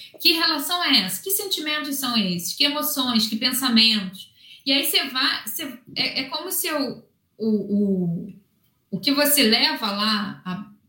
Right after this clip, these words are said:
é, o que você vai tá relatando, é a última ponta. Você começa a puxar o fio todo pra poder ir desde o início desse fio, que seria o pensamento, né, essa emoção, e re-,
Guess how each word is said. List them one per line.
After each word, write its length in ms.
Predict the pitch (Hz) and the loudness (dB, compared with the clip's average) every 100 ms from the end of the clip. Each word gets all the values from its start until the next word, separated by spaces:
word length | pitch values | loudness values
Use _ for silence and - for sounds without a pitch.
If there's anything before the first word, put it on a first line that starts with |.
| _ 196 | _ -6
é, 420 | 185 180 190 - | -4 -4 -6 -8
o 80 | 175 | -8
que 100 | - | -2
você 160 | 226 214 | 0 0
vai 220 | 220 220 | 0 0
tá 100 | 247 | 0
relatando, 880 | 240 214 185 - 277 285 208 175 - - - | 2 2 2 4 4 6 4 2 -4 -20 -4
é 80 | 233 | 0
a 100 | 240 | 2
última 440 | 254 294 - 381 330 | 2 2 2 0 4
ponta. 580 | 220 185 185 185 - _ | 4 4 2 -4 -6 _
Você 200 | - 269 | -2 0
começa 400 | 277 254 269 277 | 2 4 4 2
a 20 | |
puxar 480 | - 359 - 294 277 | -2 0 2 4 4
o 40 | 285 | 4
fio 300 | 294 330 - | 2 0 0
todo 380 | 294 262 233 - _ _ _ _ - | 0 2 0 -6 _ _ _ _ -2
pra 300 | 226 233 247 - | 2 2 0 -4
poder 540 | 302 294 233 240 285 277 | -2 0 2 4 4 4
ir 760 | 269 320 349 - - - - _ _ _ _ 214 | 4 2 -2 -4 -8 -16 -16 _ _ _ _ 0
desde 500 | 214 254 359 320 302 | 2 4 4 4 2
o 40 | |
início 380 | 254 247 - 214 | 2 2 2 4
desse 220 | 233 - | 4 4
fio, 240 | 277 320 | 4 4
que 80 | 285 | 2
seria 320 | 220 196 185 | -2 0 -2
o 60 | 180 | -4
pensamento, 840 | 185 180 233 240 220 269 277 - | -6 -4 -4 0 2 2 0 -4
né, 240 | 185 185 180 | -4 -2 -2
essa 160 | - | -2
emoção, 760 | 196 196 233 - 202 226 285 - - - | -2 0 -2 -2 0 0 -2 -6 -16 -2
e 160 | 247 226 | 4 6
re-, 340 | 254 269 | 4 2